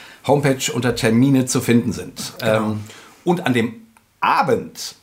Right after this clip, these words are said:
Speaker 1: machen wir dann noch in Worpswede einen Live-Talk. Also auch am achtzehnten August abends.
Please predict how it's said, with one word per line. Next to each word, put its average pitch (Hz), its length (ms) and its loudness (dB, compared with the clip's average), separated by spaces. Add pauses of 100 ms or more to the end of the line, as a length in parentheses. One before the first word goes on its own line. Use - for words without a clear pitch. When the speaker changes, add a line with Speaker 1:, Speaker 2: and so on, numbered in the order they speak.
(120)
Speaker 1:
machen 143 260 0
wir 160 100 2
dann 156 160 0
noch 151 200 -4
in 139 180 -2
Worpswede 127 540 0
einen 131 240 4
Live-Talk. - 680 -2
Also 98 220 -4 (100)
auch 147 160 0
am 139 140 2
achtzehnten 123 420 -2
August 196 420 -2
abends. 165 460 2